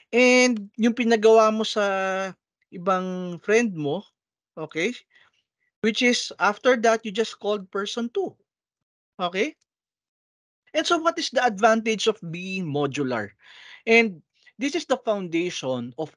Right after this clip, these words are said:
object-oriented programming class na mapag-aaralan ninyo on your second term and also on your third term. And ito yung foundation niya, which is basically what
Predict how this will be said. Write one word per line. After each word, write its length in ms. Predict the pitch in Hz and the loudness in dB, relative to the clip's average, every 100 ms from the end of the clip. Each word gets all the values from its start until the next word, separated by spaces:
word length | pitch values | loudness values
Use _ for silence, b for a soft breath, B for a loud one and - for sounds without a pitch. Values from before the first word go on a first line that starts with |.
| - | -6
object-oriented 1160 | 185 170 190 185 - 151 143 160 151 156 135 - | -6 -4 -6 -6 -6 -8 -6 -6 -6 -6 -6 -4
programming 600 | 139 123 143 139 147 147 | -6 -2 -2 -2 -4 -4
class 580 | 196 226 - - - - b b b - | -4 -4 -4 -10 -10 -16 b b b -6
na 320 | 160 151 170 | 0 0 0
mapag-aaralan 1040 | 170 - 139 127 113 120 135 127 131 135 | -2 -6 -6 -4 -4 -4 -4 -2 -2 -2
ninyo 400 | 151 151 120 117 | -2 -2 -4 -4
on 160 | 120 117 | -8 -6
your 180 | 117 110 | -4 -4
second 460 | - 120 - 120 | -4 -6 -4 -6
term 300 | 120 127 180 208 | -2 0 0 0
and 160 | 117 110 | -4 -4
also 340 | 117 127 - 113 | -4 -4 -4 -4
on 160 | 120 | -2
your 160 | 117 113 - | -2 -4 0
third 180 | 123 107 | -2 -2
term. 400 | - 156 113 104 | 0 2 2 -2
And 220 | - 143 131 | -8 -10 -8
ito 240 | 156 - | -6 -2
yung 180 | 196 190 | -2 0
foundation 680 | 175 165 151 151 147 147 156 | 0 0 2 0 0 -4 -2
niya, 180 | 151 123 | -4 -2
which 220 | 135 131 | -2 0
is 240 | 143 - | 0 -2
basically 720 | - 143 139 - - 135 135 | -4 -2 -2 -4 -2 0 0
what 320 | 123 117 120 | 0 0 -2